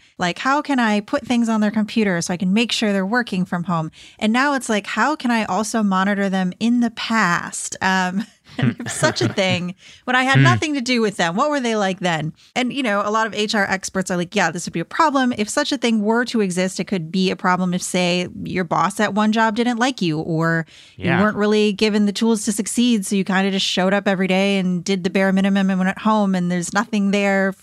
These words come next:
Speaker 1: to, you know, write
Speaker 2: Right.
Speaker 1: home about."
Speaker 2: Yeah, it seems like there's a lot of room for, like, subjective manipulation <laughs> in that
Speaker 1: Right.
Speaker 2: kind
Speaker 1: And
Speaker 2: of
Speaker 1: I
Speaker 2: system.
Speaker 1: mean,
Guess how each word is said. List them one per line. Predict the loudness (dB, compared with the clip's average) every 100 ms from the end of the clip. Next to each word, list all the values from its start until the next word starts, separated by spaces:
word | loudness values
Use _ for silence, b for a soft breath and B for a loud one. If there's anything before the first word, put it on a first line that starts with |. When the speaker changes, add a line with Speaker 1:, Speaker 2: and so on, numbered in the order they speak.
| _
Speaker 1:
to, | -8 -8 -4
you | -2
know, | 0
write | 2 4
Speaker 2:
Right. | 4
Speaker 1:
home | 4 2
about." | 2 0 2
Speaker 2:
Yeah, | 2
it | 2
seems | 2 2
like | 2
there's | 2 4
a |
lot | 4 4
of |
room | 4 2
for, | 2 0
like, | 0
subjective | -2 -8 -2 -2 0 0 0 2
manipulation | 2 2 0 0 0 0 -2 -2 -2 -2
<laughs> | -2 -4 -6 -6
in | -2
that | 2
Speaker 1:
Right. | 4 4
Speaker 2:
kind | 2
Speaker 1:
And | 2
Speaker 2:
of |
Speaker 1:
I |
Speaker 2:
system. | 2
Speaker 1:
mean, | 2 2 0